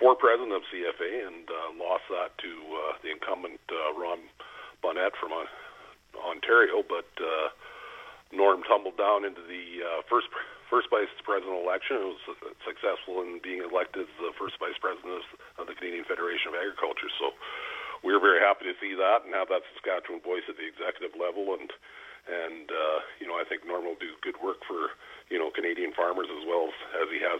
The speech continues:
for Saskatchewan farmers. And cer-, certainly the Saskatchewan viewpoint being put forward at the national level will be a good thing for, for us from,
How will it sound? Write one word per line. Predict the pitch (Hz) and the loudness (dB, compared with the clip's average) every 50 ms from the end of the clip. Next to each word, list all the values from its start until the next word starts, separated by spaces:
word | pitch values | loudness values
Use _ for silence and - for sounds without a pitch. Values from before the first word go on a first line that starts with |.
| - | -2
for | - 82 | -4 -4
Saskatchewan | - - - - - 85 85 85 82 - - 71 - | -4 -4 -4 -2 0 0 2 0 0 0 -4 -4 0
farmers. | - 85 82 87 87 87 85 85 | 2 2 2 2 0 -4 -6 -6
And | 80 71 71 - | -6 -8 -8 -8
cer-, | - 98 87 - - - - | -6 -6 -6 -6 -6 -2 0
certainly | 107 92 82 90 87 | 0 0 0 -2 -4
the | - | -4
Saskatchewan | - 82 - - 92 87 90 87 - - 80 76 - | -4 -6 -2 4 6 6 6 6 4 0 -4 -6 -6
viewpoint | 82 82 - - 87 82 80 80 - - - - - - - - - - - - - - | -8 -10 -4 -2 0 0 0 -2 -4 -8 -10 -14 -16 -16 -14 -14 -14 -14 -16 -18 -20 -2
being | _ 117 101 92 92 | _ 4 4 4 6
put | - 104 92 - - | 6 6 4 6 4
forward | 92 92 90 90 90 | 4 4 4 4 0
at | - | -4
the | - 85 | -4 0
national | 85 85 - - - 78 | 0 0 0 0 -2 0
level | 80 85 82 82 85 | 0 0 0 0 -2
will | 82 85 - | -6 -6 -6
be | 82 80 | -6 -10
a | 78 - | -8 -6
good | 87 82 - - | -8 -8 -6 -6
thing | 87 82 80 - | -6 -6 -6 -6
for, | - 78 76 76 - - - - - | -6 -4 -4 -4 -6 -10 -12 -10 -6
for | 87 80 80 | -2 0 0
us | 76 - - | 0 0 -2
from, | - 78 78 73 69 | -6 -6 -8 -10 -12